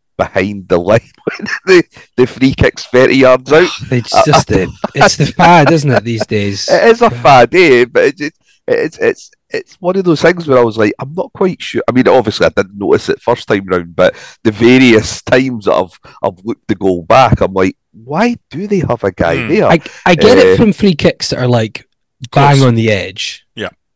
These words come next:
Speaker 2: Bang on the edge, 'cause, you know, it's so close that if it goes under the wall, the keeper's not gonna have time to react. And it's almost the only place you can maybe go.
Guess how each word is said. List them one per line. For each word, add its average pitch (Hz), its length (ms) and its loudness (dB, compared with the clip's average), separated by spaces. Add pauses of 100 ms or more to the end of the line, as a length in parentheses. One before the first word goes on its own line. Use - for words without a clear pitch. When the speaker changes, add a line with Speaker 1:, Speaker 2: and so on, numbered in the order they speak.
(100)
Speaker 2:
Bang 160 220 2
on 139 100 4
the 117 120 2
edge, 92 220 -6
'cause, 117 340 -6
you 123 140 -6
know, 107 220 -6 (140)
it's - 200 -8
so 151 240 2
close 123 380 -2
that - 100 -10
if 120 60 -12
it 110 100 -10
goes 120 160 0
under 135 200 2
the 120 120 0
wall, 104 240 -2
the 98 80 -8
keeper's 113 320 -6
not 107 100 -6
gonna 95 120 -10
have 92 100 -10
time 101 180 -6
to 85 80 -12
react. 92 360 -8
And 117 100 -8
it's - 80 -10 (160)
almost 165 320 4
the 101 80 -4
only 120 320 -2
place 110 380 -6
you 107 60 -12
can 107 140 -14
maybe 92 240 -10
go. 127 380 -2